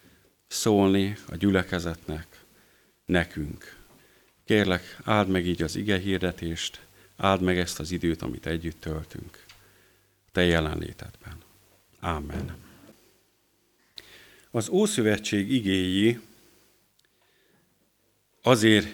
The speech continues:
irattak meg, hogy javunkra legyenek, hogy tanuljunk belőle. És ez a Bírák könyve is ugye az Ószövetség része,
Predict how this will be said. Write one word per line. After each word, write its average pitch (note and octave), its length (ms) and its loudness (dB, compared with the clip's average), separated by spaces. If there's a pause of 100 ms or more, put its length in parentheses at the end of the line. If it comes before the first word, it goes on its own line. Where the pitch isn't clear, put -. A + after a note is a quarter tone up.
irattak A2 600 2
meg, F#2 480 -4
hogy F#2 380 -4 (480)
javunkra G#2 540 4
legyenek, D#2 460 -8
hogy - 240 -12
tanuljunk G2+ 520 0
belőle. E2 560 -4 (920)
És G#2+ 200 0
ez A#2+ 100 4
a A#2 80 6
Bírák C#3+ 460 4
könyve A2 600 6
is - 280 -2
ugye G#2 420 6
az A#2 160 -2
Ószövetség G#2 680 2
része, G#2 540 2